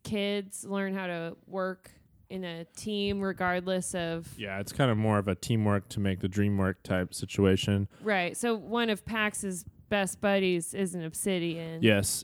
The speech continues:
Speaker 2: And I would also say it's also, to go back to kind of, like, a, a Lorne quote, it's a situation where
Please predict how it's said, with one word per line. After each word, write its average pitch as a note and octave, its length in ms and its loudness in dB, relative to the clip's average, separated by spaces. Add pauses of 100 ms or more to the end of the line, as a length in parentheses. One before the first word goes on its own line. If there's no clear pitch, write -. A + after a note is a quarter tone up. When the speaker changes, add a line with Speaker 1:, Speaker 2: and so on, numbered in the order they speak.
Speaker 2:
And B2 280 4
I B2+ 120 6
would C#3+ 120 8
also B2 260 6
say C3 200 8
it's A2+ 160 6
also, G#2+ 680 10 (1500)
to B2 180 8
go G#2+ 160 10
back G#2+ 280 8
to A2+ 100 4
kind G#2+ 240 4
of, G#2 80 4
like, G2 320 4
a, G2 380 2 (120)
a G#2+ 120 2
Lorne G2+ 520 2
quote, A#2+ 580 10 (520)
it's A2+ 140 0
a A2+ 80 0
situation A2 1000 6
where F#2+ 640 4